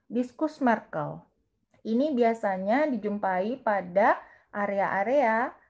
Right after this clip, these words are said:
atau daerah-daerah yang juga mengandung banyak korpuskulum Meissner, yakni ujung jari dan daerah-daerah lain. Bagian-bagian kulit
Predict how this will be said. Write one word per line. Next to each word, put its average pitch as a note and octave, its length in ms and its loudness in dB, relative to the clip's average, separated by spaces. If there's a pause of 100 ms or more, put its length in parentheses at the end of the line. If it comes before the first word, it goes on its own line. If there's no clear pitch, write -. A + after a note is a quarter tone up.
atau G3+ 320 -2
daerah-daerah F#3 840 0
yang G#3+ 220 0
juga F3+ 300 2
mengandung A3 720 2
banyak F3 360 0
korpuskulum A3 600 -2
Meissner, E3+ 480 -6 (560)
yakni G#3 560 0
ujung G3+ 320 -2
jari F#3 480 -2 (240)
dan A#3 320 2
daerah-daerah F#3 720 0
lain. F3 400 -8 (1040)
Bagian-bagian A3 680 2
kulit G#3+ 400 0